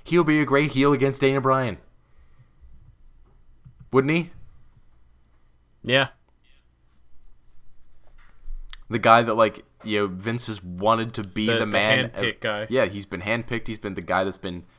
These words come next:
Speaker 1: main eventing WrestleMania ever since Daniel Bryan did. And ever since then, he ain't done shit as far as, like, people actually coming around to his side. So I think Daniel Bryan could come back and be like, "Hey, look, you know what? You were the guy who was supposed to carry the company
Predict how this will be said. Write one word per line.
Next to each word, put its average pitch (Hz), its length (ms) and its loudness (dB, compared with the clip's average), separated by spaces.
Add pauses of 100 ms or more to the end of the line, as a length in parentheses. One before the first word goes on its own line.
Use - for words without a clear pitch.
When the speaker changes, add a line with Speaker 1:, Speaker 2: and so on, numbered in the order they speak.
(100)
Speaker 1:
main 120 220 0
eventing 123 280 -2
WrestleMania 117 460 -2
ever 101 240 -2
since 113 260 -8
Daniel 113 240 -4
Bryan 113 320 -4
did. 85 240 -6 (2000)
And 101 100 0
ever 113 180 4
since 131 260 -4
then, 107 220 0
he 107 180 0
ain't 107 200 0
done 113 180 0
shit - 420 -2
as 90 100 -12
far 101 200 2
as, 101 80 -2
like, 95 180 -2 (340)
people - 340 -6
actually 113 340 -2
coming 107 320 -4
around 101 260 0
to 95 60 -6
his 92 140 -8
side. 107 360 2 (580)
So - 120 -8
I 123 80 2
think 139 180 -4
Daniel 127 220 0
Bryan 131 220 4
could - 100 -20
come 123 160 -4
back 127 200 -4
and 107 80 -8
be 104 60 -2
like, 101 120 -4
"Hey, 135 120 -2
look, 131 260 -4
you 92 80 -6
know 101 80 -4
what? 85 180 -6
You 104 100 -4
were 123 100 -2
the 110 100 -6
guy 104 360 0 (440)
who 104 100 -8
was 92 120 -4
supposed - 400 -4
to 104 360 -4 (140)
carry 101 240 -4
the - 80 -12
company 104 500 -6